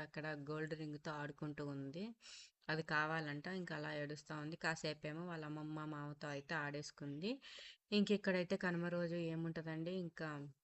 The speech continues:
చికెన్లు అవన్నీ చేసుకోవడమే కదా, ఎక్కువేం చేసుకోలేదు మేము ఈసారి.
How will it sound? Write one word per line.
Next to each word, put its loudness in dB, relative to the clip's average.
చికెన్లు 0
అవన్నీ -2
చేసుకోవడమే -2
కదా, -4
ఎక్కువేం 2
చేసుకోలేదు -2
మేము -2
ఈసారి. -6